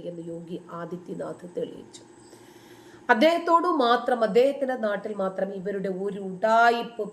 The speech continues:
പണിയും നടന്നില്ല. ഇപ്പോ മൈസൂരിലെ ഉദയഗിരി പോലീസ് സ്റ്റേഷൻ ആക്രമണവുമായി ബന്ധപ്പെട്ട് കലാപത്തിന് പ്രേരിപ്പിച്ചു എന്ന കുറ്റം ചുമത്തി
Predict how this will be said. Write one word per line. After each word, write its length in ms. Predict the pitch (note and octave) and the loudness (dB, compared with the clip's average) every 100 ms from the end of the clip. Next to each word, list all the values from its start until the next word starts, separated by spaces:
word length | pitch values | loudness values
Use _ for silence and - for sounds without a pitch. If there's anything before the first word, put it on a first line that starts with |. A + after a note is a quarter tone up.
| - | -8
പണിയും 420 | F#3 F3+ F3+ F3+ F3+ | -8 -6 -8 -10 -12
നടന്നില്ല. 540 | - - - - - - - - - - - - - - - - | -14 -14 -16 -18 -20 -20 -20 -20 -20 -20 -20 -20 -20 -20 -20 -8
ഇപ്പോ 180 | F#3 G3+ | 0 2
മൈസൂരിലെ 960 | F#3 F#3+ G#3+ - A3+ A3 A3+ G#3+ F#3 F#3+ - - - - - | 4 4 2 0 2 4 4 4 2 -2 -14 -20 -20 -14 -4
ഉദയഗിരി 720 | A3 G3 C4 C4 C4 C4+ B3+ - | 2 6 6 6 2 -2 -6 -6
പോലീസ് 280 | G#3+ G#3+ A3 | -6 -6 -6
സ്റ്റേഷൻ 420 | A#3 A3 G#3+ G#3 | -2 -2 -2 -4
ആക്രമണവുമായി 960 | F#3+ F#3+ A3 G#3 G#3 G3+ G3+ G3 F#3+ F#3 | -4 -4 -6 -4 -4 -6 -6 -4 -4 -4
ബന്ധപ്പെട്ട് 600 | F3 E3+ F#3 F3+ E3+ E3 E3 - _ _ _ - | -4 -4 -6 -6 -6 -6 -8 -12 _ _ _ 0
കലാപത്തിന് 720 | A#3 B3 C4 C4 C4 C4 B3 | 4 6 4 4 -2 -2 -4
പ്രേരിപ്പിച്ചു 800 | - G#3+ G#3 A#3 A#3 B3+ A3+ B3 | -4 0 4 4 0 -6 -10 -8
എന്ന 320 | A3+ G#3+ G3+ | -6 -6 -6
കുറ്റം 500 | F#3+ F#3+ - G3+ G3 | -10 -12 -10 -10 -10
ചുമത്തി 500 | G#3+ F#3+ F3+ E3+ D3+ | -10 -10 -10 -12 -16